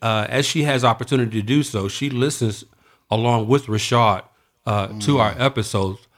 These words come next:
Speaker 1: But there were some things that she shared with me about Rashad that really struck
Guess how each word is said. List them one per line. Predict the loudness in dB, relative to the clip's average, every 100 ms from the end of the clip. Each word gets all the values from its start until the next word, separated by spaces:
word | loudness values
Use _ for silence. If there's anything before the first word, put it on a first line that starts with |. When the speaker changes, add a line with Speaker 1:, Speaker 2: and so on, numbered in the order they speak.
| _ -2
Speaker 1:
But | 0
there | 2 2
were |
some | 0 -2
things | 0 -2
that | -2 -4
she | -4 -2
shared | 0 2 2 2
with | -2
me | -4
about | 0 0 -2
Rashad | -6 0 0 0
that | -4 -4
really | -2 -2
struck | -4 -4 0 0 0